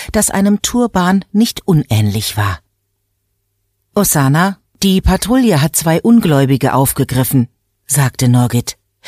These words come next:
Sie legte ihre Stirn in Falten, wobei die buschigen grauen Augenbrauen dramatisch nach oben wanderten. „Sie waren im Nebelwald, unten in der Tiefebene.“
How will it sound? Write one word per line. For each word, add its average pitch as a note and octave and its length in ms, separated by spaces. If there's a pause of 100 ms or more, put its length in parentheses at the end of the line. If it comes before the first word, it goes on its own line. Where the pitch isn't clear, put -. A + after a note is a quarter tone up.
(180)
Sie G3+ 140
legte G#3 320
ihre A3 240
Stirn F3 320
in C#3+ 160
Falten, C#3+ 540 (280)
wobei F3+ 300
die F3 120
buschigen A3 520
grauen F3 440
Augenbrauen D#3 640
dramatisch D#3+ 720
nach G#3 220
oben A2 320
wanderten. G2 580 (920)
„Sie A3+ 200
waren D3 260
im C3 220
Nebelwald, D3 680 (240)
unten F3+ 580
in E3 120
der C#3+ 120
Tiefebene.“ C3+ 800